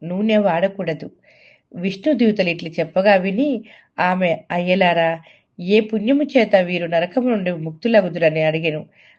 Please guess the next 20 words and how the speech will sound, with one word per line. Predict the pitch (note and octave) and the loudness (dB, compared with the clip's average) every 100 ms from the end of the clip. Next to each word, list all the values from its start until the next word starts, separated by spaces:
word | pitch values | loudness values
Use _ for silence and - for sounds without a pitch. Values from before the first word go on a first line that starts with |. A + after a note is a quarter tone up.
| _ - | _ -2
ఆ | F#3+ E3 | 0 0
మాట | D#3+ E3+ A3+ | 0 0 0
విని | G3+ F3 F#3+ | -4 -4 -6
దూతలు | E3 E3+ E3+ G3+ | -6 -4 -2 -2
ఇట్లనిరి, | F3+ E3 D#3+ F3 F3 - _ _ _ - | -2 -4 -2 -4 -8 -12 _ _ _ -4
"అమ్మా, | F3 E3 E3 G#3 C#4 _ _ _ _ | -2 0 0 -2 -6 _ _ _ _
కార్తీక | F#3 F#3 F#3 G3 G3 | 2 2 0 0 0
మాసమందు | F3+ F3 F3+ F#3+ G3 B3 D4+ F3+ - _ _ - | 2 0 0 0 0 0 0 -2 -10 _ _ -8
నీ | F#3 G3 G3 | -4 -4 0
చేత | G3 G#3 - - | 2 2 0 0
చేయబడిన | G#3 F#3 F3+ E3+ | 2 4 2 0
పుణ్యమందు | E3 F#3+ G3+ C4 B3+ G#3+ F3 D#3 - - _ _ | -6 -6 0 0 2 -2 -4 -8 -12 -20 _ _
పురాణ | G3 A3 D4 D4+ | 4 6 8 4
శ్రవణ | - G3+ F#3+ | 2 -2 -2
ఫలమును | F3+ F3 F3+ G3+ | -2 0 0 0
నీ | B3 A3+ F#3 | 0 0 0
భర్తకిమ్ము, | D#3+ D#3+ G#3+ G#3+ E3+ D#3 - _ _ _ - | -2 0 -2 -2 -6 -8 -10 _ _ _ -2
దానితో | F3 F3+ F3+ F#3 F#3 | 2 2 0 -2 0
వాడు | F3 E3 | 2 2
విముక్తుడగును. | E3 E3+ E3+ G#3 - C4 G3+ E3+ D#3+ | 0 -4 -6 -4 0 2 2 0 -8